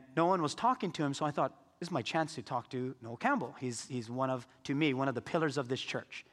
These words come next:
uh, one of the pillars of our church. So I went up to him and I said, "Hey, Noel, um, if you could do your life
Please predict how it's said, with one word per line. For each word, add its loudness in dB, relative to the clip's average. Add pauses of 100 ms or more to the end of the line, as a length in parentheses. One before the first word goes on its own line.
(220)
uh, 2
one -2
of -2
the -4
pillars 0
of -2
our 0
church. -6 (500)
So 4
I 6
went 4
up -2
to 0
him 4
and 6
I 4
said, 2
"Hey, 6
Noel, 2 (280)
um, 0 (2750)
if 2
you 4
could -2
do 2
your 4
life 2